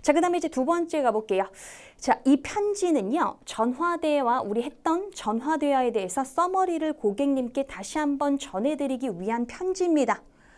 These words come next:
딱 봐도 이 글의 목적이 보이시죠? 그쵸? 목적은 뭐겠어요? 그 대화했었던 것의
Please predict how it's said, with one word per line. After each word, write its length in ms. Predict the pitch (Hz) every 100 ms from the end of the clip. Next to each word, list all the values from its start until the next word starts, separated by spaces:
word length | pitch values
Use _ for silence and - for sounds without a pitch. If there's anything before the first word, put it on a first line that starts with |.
| - - - -
딱 220 | 381 392 -
봐도 600 | - 202 - - 349 302
이 100 | 233
글의 180 | 320 277
목적이 460 | 196 - 320 294
보이시죠? 500 | 262 254 247 214 233
그쵸? 260 | 214 202 320 -
목적은 520 | - 254 254 302 285 240
뭐겠어요? 540 | 202 240 220 285 339 - - -
그 160 | 262
대화했었던 880 | - 226 294 311 311 294 285 277 262
것의 320 | 233 226 285